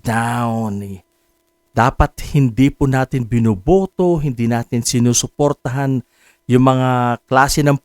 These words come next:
pul-, politiko na yan na may pansariling interes. Iniisip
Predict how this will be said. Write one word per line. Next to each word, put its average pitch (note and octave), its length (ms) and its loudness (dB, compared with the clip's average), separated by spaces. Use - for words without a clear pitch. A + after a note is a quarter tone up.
pul-, D3+ 240 4
politiko E3 560 4
na E3 160 6
yan E3+ 240 4
na D3 80 2
may C#3 160 0
pansariling C3+ 1040 2
interes. C3 960 0
Iniisip C3+ 560 2